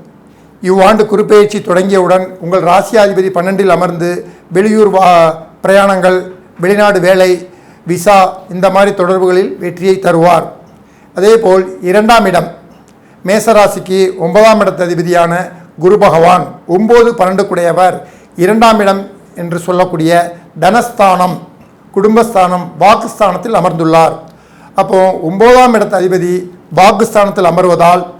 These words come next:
நல்ல தனம், நல்ல குடும்பம், நல்ல வாக்கு அமையும்.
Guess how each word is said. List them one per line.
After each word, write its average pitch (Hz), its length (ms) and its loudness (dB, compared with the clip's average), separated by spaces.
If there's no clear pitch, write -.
நல்ல 190 240 0
தனம், 175 500 -2
நல்ல 196 260 0
குடும்பம், 190 720 0
நல்ல 190 280 0
வாக்கு 185 720 0
அமையும். 185 400 -4